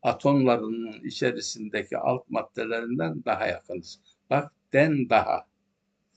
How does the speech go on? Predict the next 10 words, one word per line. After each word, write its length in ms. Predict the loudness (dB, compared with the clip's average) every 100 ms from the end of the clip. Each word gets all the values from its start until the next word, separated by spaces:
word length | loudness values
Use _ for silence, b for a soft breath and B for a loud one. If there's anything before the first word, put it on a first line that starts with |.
| _ _ -8
Burada 340 | -4 -2 2
da 240 | 2 2 -6 b b b _ _ _ _
akrabu, 680 | -2 -2 0 2 4 2 -4 _ _ _ _ _ _ _
ekberin 760 | -6 -6 -2 -2 0 -2 -2 -6 -6
aynı 480 | 0 0 0 -8 -10 -10 0
lafzın 600 | 2 2 -4 -4 -4 -4 B B _ -4
bir 120 | 2
başka 400 | 4 2 -2 -6
kalıbını 600 | 0 2 0 -6 -10 -4
da 240 | -4 -4